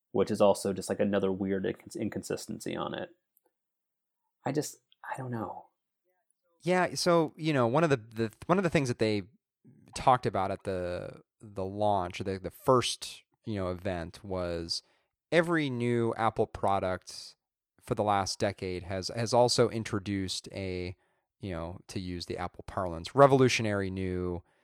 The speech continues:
Speaker 2: input method. You know, with, with the iPod, it was the click wheel. With the iPhone and iPad, it was the touch screen.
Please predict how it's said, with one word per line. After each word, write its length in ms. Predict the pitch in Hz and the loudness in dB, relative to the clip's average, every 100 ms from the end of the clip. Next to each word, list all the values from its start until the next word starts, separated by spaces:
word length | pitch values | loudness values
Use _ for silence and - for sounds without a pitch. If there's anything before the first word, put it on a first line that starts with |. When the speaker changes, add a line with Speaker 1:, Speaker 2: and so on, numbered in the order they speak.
| _ _ _ | _ _ _
Speaker 2:
input 420 | 135 120 - 110 | -6 -4 -4 -6
method. 380 | 95 92 - - 101 104 | -8 -12 -14 -18 -16 -12
You 120 | 95 | -10
know, 40 | |
with, 160 | 92 90 | -8 -8
with 120 | 95 | -6
the 80 | 113 | 0
iPod, 540 | 127 131 - 127 117 | 2 2 6 6 6
it 120 | 101 | 2
was 160 | 92 87 | -4 -10
the 100 | - | -12
click 260 | - - - | -2 -2 0
wheel. 540 | 131 120 113 113 110 _ _ _ _ | 0 0 2 0 -4 _ _ _ _
With 220 | 104 98 - | -8 -8 -6
the 100 | 104 | -2
iPhone 400 | 101 95 104 95 | -2 -2 -4 -2
and 60 | |
iPad, 460 | 101 104 - 104 98 | -2 -2 -2 -2 -2
it 140 | 87 | -4
was 160 | 87 - | -8 -10
the 80 | - | -6
touch 240 | - 117 | -2 -2
screen. 640 | - - 107 101 98 95 | -2 -2 -2 -2 -4 -8